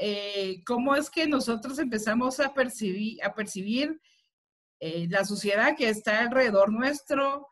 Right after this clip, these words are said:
la basura que las otras personas tiran, eh, y qué hacemos por e-, por evitarlo, o qué hacemos nosotros y nosotras para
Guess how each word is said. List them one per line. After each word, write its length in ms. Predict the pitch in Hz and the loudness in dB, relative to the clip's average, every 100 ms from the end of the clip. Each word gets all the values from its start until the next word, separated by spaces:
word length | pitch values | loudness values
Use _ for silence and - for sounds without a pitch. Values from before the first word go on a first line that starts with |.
| _ _ _ | _ _ _
la 240 | 190 202 | 2 6
basura 720 | 196 185 175 254 311 302 277 285 | 6 4 0 2 4 6 4 2
que 420 | 226 208 196 185 | 0 2 2 0
las 240 | 190 185 214 | 0 0 -2
otras 320 | 214 254 247 | -2 -2 0
personas 460 | 202 190 226 233 - | -4 -2 -2 -4 -4
tiran, 600 | 277 277 269 269 269 294 _ _ _ _ _ _ | -2 4 4 4 2 -2 _ _ _ _ _ _
eh, 680 | - 196 196 190 185 185 - _ _ _ _ _ - | -8 -2 -2 0 -2 -2 -8 _ _ _ _ _ -4
y 140 | 220 | -2
qué 120 | 226 269 | 4 4
hacemos 520 | 254 294 302 302 - | 8 8 8 4 0
por 200 | 247 208 | 0 2
e-, 260 | 226 233 - | 2 -2 -6
por 400 | 226 220 214 202 190 | -4 0 0 -2 -2
evitarlo, 640 | 202 208 - 233 233 170 | 0 0 0 0 0 -4
o 260 | 147 190 175 | -6 -8 -4
qué 120 | 233 | 0
hacemos 540 | 240 247 294 285 294 302 | 2 2 2 4 4 2
nosotros 880 | 254 214 226 226 254 247 277 302 - | 2 -2 -4 -6 0 2 2 -2 -2
y 120 | 220 | -2
nosotras 680 | 208 180 233 233 277 285 294 - - _ _ | 0 0 -4 -2 0 0 -4 -14 -20 _ _
para 500 | 214 214 214 214 | 2 4 4 2